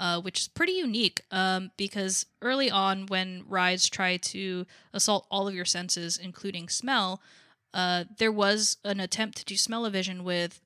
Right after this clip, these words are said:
with movies, but it, it's hard to get the timing. So Disney, that's why they have a patent on these things called smellitizers,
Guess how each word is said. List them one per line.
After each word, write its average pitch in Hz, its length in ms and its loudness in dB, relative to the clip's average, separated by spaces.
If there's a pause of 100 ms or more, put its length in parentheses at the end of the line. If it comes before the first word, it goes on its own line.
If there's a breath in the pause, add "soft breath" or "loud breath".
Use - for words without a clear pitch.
with 175 260 -8
movies, 196 520 -4
but 170 320 -2 (500 soft breath)
it, 196 140 -2 (120)
it's 196 180 -2
hard 208 280 0
to 202 100 -6
get 180 140 -4
the 175 80 -12
timing. 190 540 2 (320 soft breath)
So 202 200 0
Disney, 220 560 0
that's 202 240 -2
why 208 100 0
they 202 100 0
have 196 100 0
a 180 40 -2
patent 202 480 0
on 185 180 -6
these 180 180 0
things 175 260 -8
called 175 240 -6
smellitizers, 175 920 -2